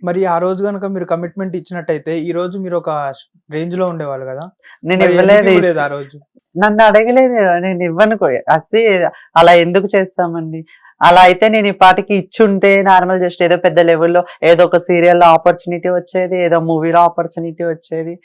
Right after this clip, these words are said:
Speaker 2: ఆ, so ఫిలిం ఛాంబర్స్ లో అందులో కమిట్మెంట్స్ అడిగారు, మరి ఇస్తే మరి అందులో కూడా ఏదో ఒక కార్డో ఏదో తీసుకొని అందులో ఒక ఆర్టిస్ట్ అయ్యి ఈ పాటకి మీ ముందు ఇంకా కూర్చుందని నేను.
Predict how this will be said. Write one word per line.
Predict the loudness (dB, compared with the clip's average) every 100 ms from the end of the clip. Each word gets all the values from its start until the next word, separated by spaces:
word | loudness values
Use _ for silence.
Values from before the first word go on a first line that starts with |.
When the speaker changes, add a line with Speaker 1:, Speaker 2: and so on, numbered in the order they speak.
| _ _ _ _ -2
Speaker 2:
ఆ, | 2 2 2 0
so | 2 2 0 -2 -4 -2
ఫిలిం | 0 0 2 0 0 0 4
ఛాంబర్స్ | 4 4 0 0 -2
లో | -2 -2 -4 _ _ -2
అందులో | 2 4 4
కమిట్మెంట్స్ | 4 2 0 -4 -4 -6 -4 -4
అడిగారు, | -4 -6 -6 -8 -8 -6
మరి | -6 -10 -16 _ -2
ఇస్తే | -2 0 0 2
మరి | 4 4
అందులో | 4 2 0
కూడా | 0 2 4
ఏదో | 4 2
ఒక | 0
కార్డో | 0 2 4 4 4
ఏదో | 4 2 0 -4
తీసుకొని | -6 -8 -6 -4
అందులో | -2 -2 -2
ఒక | -2
ఆర్టిస్ట్ | -4 -4 -6 -6 -4
అయ్యి | -4 -4
ఈ |
పాటకి | -2 -2 -2 -6
మీ | -8
ముందు | -6 -8 -10
ఇంకా | -6 -6 -6
కూర్చుందని | -10 -12 -12 -14 -12 -12 -14
నేను. | -16 -18 -20